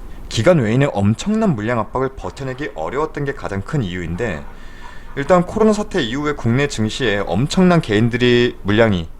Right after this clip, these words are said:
유입되었죠. 시장에는 유동성 자금이 엄청 넘쳐나요, 지금도. 즉 예전에는 찍으면 눌렸던 개인들이 지금은 버텨요. 그리고 오히려 엄청난 매수 유입으로 기관 외인 매도세를 꺾어서 이길 때도 많다는 거죠.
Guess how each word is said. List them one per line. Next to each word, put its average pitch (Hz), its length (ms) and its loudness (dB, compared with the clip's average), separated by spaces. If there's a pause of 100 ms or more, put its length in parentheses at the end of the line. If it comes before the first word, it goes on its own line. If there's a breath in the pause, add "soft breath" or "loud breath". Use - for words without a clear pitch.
(300)
유입되었죠. 104 600 -2
시장에는 156 400 4
유동성 127 380 2
자금이 123 260 2
엄청 117 360 0
넘쳐나요, 104 460 2
지금도. 85 440 -6 (760 loud breath)
즉 139 280 0 (100)
예전에는 156 600 0
찍으면 208 460 -2
눌렸던 120 420 -4
개인들이 92 480 -6
지금은 110 380 -4
버텨요. - 560 -4
그리고 98 280 -4
오히려 95 380 0
엄청난 110 580 0
매수 87 260 -6
유입으로 98 360 -8
기관 101 320 -2
외인 87 240 -2
매도세를 101 440 -6
꺾어서 156 340 -4
이길 113 320 -8
때도 143 160 -4
많다는 87 320 -4
거죠. 78 260 -8